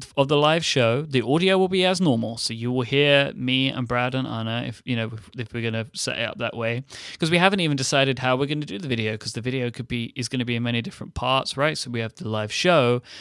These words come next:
but also there's gonna be extra footage that will only be on the video, but there will still be an audio podcast as normal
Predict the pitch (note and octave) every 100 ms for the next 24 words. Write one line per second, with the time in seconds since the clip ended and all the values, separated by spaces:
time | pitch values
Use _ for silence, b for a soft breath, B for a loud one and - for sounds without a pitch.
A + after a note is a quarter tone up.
0 | B - C3 C3+ - B2 A#2 A2 B2 A#2+
1 | A#2 - C#3 - - B2 A3 G#3+ B2 A#2
2 | - A#2+ - B2+ A#2+ B2+ B2+ A#2+ A#2 A2
3 | G#2+ B2 F3 G3 F#3+ C#3+ A#2+ A#2+ A#2+ C#3+
4 | C#3 - C3 B2 A#2 A2+ A2+ A2 G#2+ A#2+
5 | A2 - A2+ - - A#2+ A2 A#2 A#2+ D3+
6 | F3+